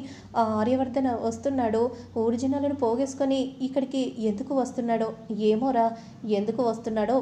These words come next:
వచ్చాక మాట్లాడాక తెలుస్తుంది కదా, నువ్వు కాస్త గప్చుప్గా ఉండవు" అనే విధంగా అంటూ ఉంటే,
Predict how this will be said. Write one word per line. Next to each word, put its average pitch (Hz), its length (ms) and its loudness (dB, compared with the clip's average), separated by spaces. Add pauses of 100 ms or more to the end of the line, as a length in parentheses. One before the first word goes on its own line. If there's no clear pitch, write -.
వచ్చాక 277 500 0
మాట్లాడాక 254 560 -2
తెలుస్తుంది 226 440 -2
కదా, 220 240 0 (280)
నువ్వు 220 200 -2
కాస్త 294 240 2
గప్చుప్గా 262 540 0
ఉండవు" 233 360 0 (120)
అనే 226 180 0
విధంగా 226 440 0 (120)
అంటూ 208 300 -4
ఉంటే, 226 300 0